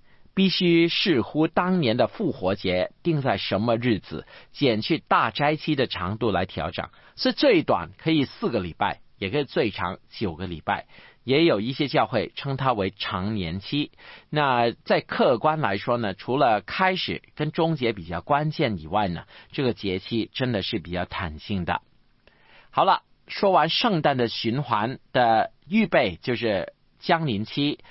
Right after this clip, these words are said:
到正式圣诞期，还有后续的显现期以后呢，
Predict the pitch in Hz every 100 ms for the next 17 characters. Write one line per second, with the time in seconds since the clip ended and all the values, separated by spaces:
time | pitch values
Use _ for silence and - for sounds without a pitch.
0 | - - 156 131 117 - - 170 110 -
1 | 147 135 - 208 143 127 107 - 143 -
2 | - 131 120 - 285 196 147 - 139 110
3 | 98 - 135 95 87 - 135 107 156 151
4 | 87 85 131 101